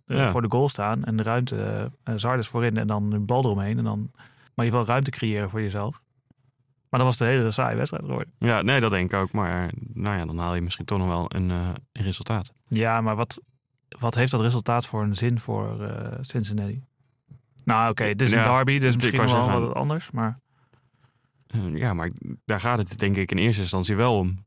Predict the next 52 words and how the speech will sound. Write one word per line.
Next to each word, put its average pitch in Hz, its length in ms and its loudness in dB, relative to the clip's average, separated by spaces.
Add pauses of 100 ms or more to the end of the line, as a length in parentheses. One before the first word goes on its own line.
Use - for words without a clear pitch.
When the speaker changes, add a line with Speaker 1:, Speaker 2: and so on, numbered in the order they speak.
Speaker 2:
Dat 110 320 -6
je 92 60 -2
een, 90 180 0
eh, 92 280 -2 (100)
dat 110 180 0
je 104 120 0
een 101 100 2
resultaat 110 440 0
neerzet. 92 400 0 (100)
Speaker 1:
Ja. 104 240 -4 (300)
Speaker 2:
Want - 300 -4
het, - 200 -8
nou 101 100 0
ja, 85 60 0
het 78 100 -4
is - 80 -4
ook 90 60 -2
niet 90 120 -2
zo, 85 200 -8
zo 90 160 -2
dat 85 140 -4
ze - 80 -6
nou, 87 360 -2
eh, 90 120 -4 (440)
waanzinnig 90 560 -4
leuk 95 300 -2
voetbal 87 280 -2
spelen 87 320 -6
of 90 80 -8
zo. - 100 -10 (140)
Speaker 1:
Nee, 135 300 4
maar 123 280 2
je 123 120 0
kan 135 180 2
het 123 100 2
ook 135 140 2
zien 131 160 0
als 117 120 2
een - 60 -4 (180)
soort, - 120 -8
eh, 113 420 0 (720)
wat 120 240 -2
Jans 120 420 2
ook 135 120 0
al 120 80 2
zei. 107 360 -2
Dit 123 140 -2
is 107 140 0
voorbereiding 113 600 2
voor 110 160 -4
volgend 110 240 0
seizoen. 117 360 -2